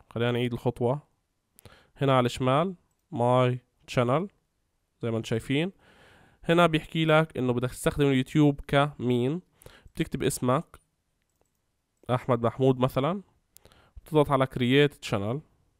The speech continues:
أو إنشاء قناة جديدة. خلينا نحول اللغة العربية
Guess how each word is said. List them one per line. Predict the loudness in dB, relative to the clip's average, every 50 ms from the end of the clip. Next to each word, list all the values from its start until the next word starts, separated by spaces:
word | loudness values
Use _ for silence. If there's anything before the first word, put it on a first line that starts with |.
| _ _ _ _ _ _ _ _ _ _ _ _ _ _ _ _ _ _ _ _ _ _ _ _ _ _ _ _ _ _ _ _ _ _ _ _ _ _ _ _ _ _ _ _ _ _ -18 -10 -2
أو | 2 2 4 4
إنشاء | 2 0 0 2 4 4 4
قناة | 2 0 -2 0 2 2 2 2 2 0 -4 _ _ _ _ _ -8 -8
جديدة. | -8 -4 -4 -4 -2 0 0 0 0 -2 _ _ _ -20 -20 -20 -20 _ _
خلينا | -4 -2 0 2 2 2 2
نحول | 0 0 0 2 4 4 6 6 4 4 4
اللغة | 2 2 2 2 4
العربية | 2 4 4 2 2 2 0 0 0 -2 0 0 -2 -2 -2 -4